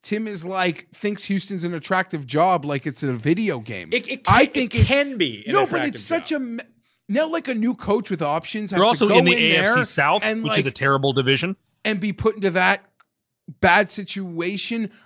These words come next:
Speaker 1: I do think they're being unfairly maligned for a G M hire that I don't think is bad. And I guess no one's calling it bad. Deshaun's just mad that he wasn't included in it.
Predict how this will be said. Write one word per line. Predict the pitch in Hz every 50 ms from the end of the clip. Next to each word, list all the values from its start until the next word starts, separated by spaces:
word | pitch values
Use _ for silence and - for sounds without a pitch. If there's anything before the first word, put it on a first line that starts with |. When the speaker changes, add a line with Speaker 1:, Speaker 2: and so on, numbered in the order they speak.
| _ -
Speaker 1:
I | 202 220 214
do | 170 127 - 233 311 427 403
think | 330 - 302 277 269 -
they're | - 220 190
being | 156 208 208 208 196
unfairly | 196 196 190 - - 180 202 214 247 254
maligned | 240 220 202 180 147 143 151 202 262 294 240 185 160 143
for | - - 175 185
a | 190 185
G | 156 - - 214 240 220
M | 202 254 302 339
hire | 285 240 233 190 160 160 156 165 151
that | 151 156 151
I | 165 214
don't | 269 330 339 -
think | - 330 - 202
is | 160 170 120
bad. | _ - 117 110 143 190 220 180 110 110 131 180 220 _ _ _ _ _ _ _ _ _ _ _ _ -
And | 233 247
I | 240
guess | 240 262 370 359 -
no | 220 202 240
one's | 302 320 269 -
calling | - - 233 233 226 220
it | 190 160 -
bad. | - 202 233 262 247 196 170 139
Deshaun's | 175 175 - - 190 202 220 214 170
just | 180 190 165 -
mad | 160 170 180 185 185 190 170
that | 180 175 175
he | 175
wasn't | 160 165 170 160 160 156
included | 143 127 113 - 190 262 294 302 220
in | 170 131 113
it. | 117 110